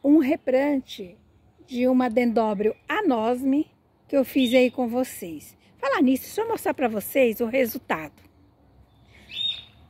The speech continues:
Eu fiz o vídeo com vocês, olha, lembra?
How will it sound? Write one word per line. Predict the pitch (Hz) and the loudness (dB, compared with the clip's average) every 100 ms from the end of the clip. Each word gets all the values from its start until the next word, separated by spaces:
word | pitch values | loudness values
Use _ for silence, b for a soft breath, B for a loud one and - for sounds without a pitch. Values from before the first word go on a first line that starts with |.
| _ _ _ _ - - - - - | _ _ _ _ -20 -20 -20 -14 2
Eu | 466 | 2
fiz | - 370 403 | 4 4 4
o | |
vídeo | 254 294 247 | 2 0 0
com | - 302 | -2 0
vocês, | 370 359 - 165 170 240 | 0 -6 -12 -14 -8 -6
olha, | 226 196 185 196 | -6 -6 -12 0
lembra? | 277 254 185 170 | 2 2 -4 -12